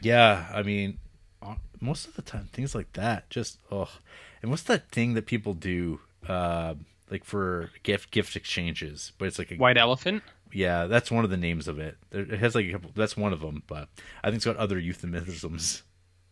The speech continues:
Speaker 2: I think, yeah, that's the one where it's like everyone draws and you, you grab a present, but someone can steal it from you. And then if your present gets stolen, you can steal it back, like that thing.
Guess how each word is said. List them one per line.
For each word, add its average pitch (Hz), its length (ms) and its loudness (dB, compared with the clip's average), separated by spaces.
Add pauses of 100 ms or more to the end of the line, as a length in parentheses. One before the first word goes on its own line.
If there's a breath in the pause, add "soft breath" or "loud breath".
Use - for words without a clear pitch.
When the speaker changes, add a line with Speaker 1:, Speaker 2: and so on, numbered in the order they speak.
Speaker 2:
I 139 80 2
think, 170 280 4
yeah, 143 160 8
that's 139 220 4
the 160 60 0
one 147 200 4
where 139 120 2
it's 120 180 0
like 117 220 4
everyone 120 320 2
draws 107 480 4
and 107 120 -2
you, 117 140 0
you 120 220 2
grab 113 180 8
a 110 60 2
present, 107 420 2
but - 160 0
someone 107 320 0
can 107 140 -2
steal 101 340 -2
it 101 100 -2
from 107 220 2
you. 107 240 8
And 104 180 0
then 95 200 2
if 98 160 -2
your 113 120 6
present 113 320 2
gets 104 220 4
stolen, 101 400 0
you 98 100 2
can 95 140 -6
steal 92 320 -2
it 90 100 -2
back, 90 380 4
like 90 200 2
that 92 200 2
thing. 131 220 -2